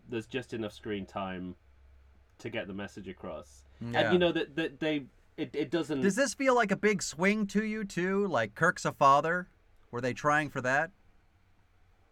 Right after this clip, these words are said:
Speaker 1: It would be a big swing if, if the,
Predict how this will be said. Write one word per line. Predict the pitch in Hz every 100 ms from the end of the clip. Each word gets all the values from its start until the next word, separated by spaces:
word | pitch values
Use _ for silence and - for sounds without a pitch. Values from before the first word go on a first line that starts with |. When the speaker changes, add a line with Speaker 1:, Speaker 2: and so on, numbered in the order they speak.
| _ _ _ -
Speaker 1:
It | 185
would | 240 277
be | 247
a | 139
big | 151 143
swing | - 131 139 127
if, | 117 107
if | 123 117
the, | 123 120